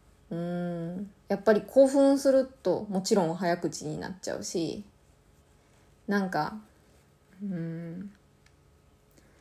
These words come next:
自分の主張をすごく主張する時ももちろんあるし、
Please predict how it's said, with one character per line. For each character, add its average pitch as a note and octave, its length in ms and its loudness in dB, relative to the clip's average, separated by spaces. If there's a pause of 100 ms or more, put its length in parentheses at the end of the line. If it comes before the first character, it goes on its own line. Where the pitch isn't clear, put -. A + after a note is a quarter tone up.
(320)
自 G#3 140 4
分 A3+ 160 6
の A3+ 140 6
主 A3 160 0
張 A3 300 8
を G#3+ 40 8
す G#3+ 160 0
ご G#3+ 140 6
く F3 260 -2
主 - 160 -6
張 F#3+ 240 0
す G3 140 -2
る F#3+ 100 0
時 G3 240 -2
も D#3+ 240 -6 (260)
も F#3+ 120 -2
ち F#3 100 -2
ろ D#3 120 -2
ん - 140 -10 (120)
あ E3+ 100 0
る D#3 80 -4
し、 - 260 -10